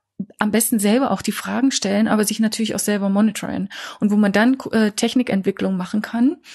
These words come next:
und zusammen mit denjenigen, äh, mit Personen, äh, mit diesen Einschränkungen das,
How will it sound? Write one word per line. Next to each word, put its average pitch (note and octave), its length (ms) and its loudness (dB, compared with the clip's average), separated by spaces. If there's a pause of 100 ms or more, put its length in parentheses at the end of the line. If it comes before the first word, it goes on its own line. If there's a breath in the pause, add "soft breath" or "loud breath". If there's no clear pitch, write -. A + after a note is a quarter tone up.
(280 loud breath)
und G#3 140 2
zusammen A3 500 2
mit C4+ 220 2
denjenigen, G3 720 0
äh, G3+ 460 0 (340 loud breath)
mit A3 160 0
Personen, G#3+ 540 2
äh, G#3 260 -2
mit G3+ 160 -2
diesen G3+ 160 -2
Einschränkungen G#3+ 580 0
das, G3+ 240 0